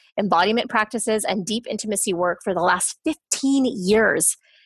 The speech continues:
Kendra has worked with thousands of men, women, and couples in the areas of embodiment,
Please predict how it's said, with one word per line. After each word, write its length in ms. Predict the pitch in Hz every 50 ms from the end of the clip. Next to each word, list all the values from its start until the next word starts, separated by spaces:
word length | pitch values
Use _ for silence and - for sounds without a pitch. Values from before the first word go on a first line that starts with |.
| _ _ _ -
Kendra 260 | - 240 247 262 277
has 200 | 247 277 247 208
worked 240 | 180 220 220 - -
with 100 | 202 - _ -
thousands 400 | 208 190 202 214 214 226 202 202
of 140 | 190 170
men, 340 | 180 185 190 202 208 208 202
women, 240 | 185 196 196 196 190
and 200 | - 180 185 -
couples 520 | - - 208 - - 233 240 262 254 - - -
in 80 | 208
the 140 | 185 180 185
areas 300 | 180 185 185 180 175 -
of 80 | 185 170
embodiment, 720 | 170 180 - - 226 247 262 262 262 254 254 262 247